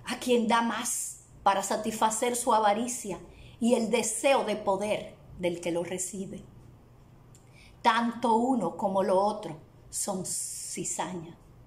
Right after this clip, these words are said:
Aleluya. Ministros que valiéndose de calumnias, aleluya,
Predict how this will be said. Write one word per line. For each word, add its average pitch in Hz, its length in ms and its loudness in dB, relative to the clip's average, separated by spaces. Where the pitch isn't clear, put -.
Aleluya. 214 680 -2
Ministros 302 1000 2
que 311 140 6
valiéndose 311 680 4
de 277 180 2
calumnias, 269 1080 2
aleluya, 226 720 2